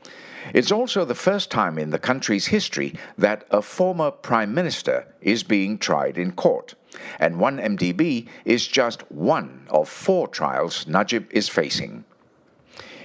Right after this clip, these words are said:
In his opening statement, lead prosecutor Gopal Sriram said that Najib abused his position as prime minister, the finance minister, and chairman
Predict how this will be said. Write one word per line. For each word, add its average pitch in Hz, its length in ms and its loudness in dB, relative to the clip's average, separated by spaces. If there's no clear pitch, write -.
In 127 160 4
his 139 180 0
opening 202 380 0
statement, 71 560 -2
lead 113 300 0
prosecutor 98 680 0
Gopal 107 460 0
Sriram 87 640 -2
said - 380 2
that 98 220 0
Najib 147 560 -2
abused 139 600 0
his 147 180 0
position 85 600 -2
as 69 240 0
prime 73 340 -2
minister, 107 440 0
the - 120 4
finance 175 500 -2
minister, 73 560 -2
and 87 280 -2
chairman 76 600 -2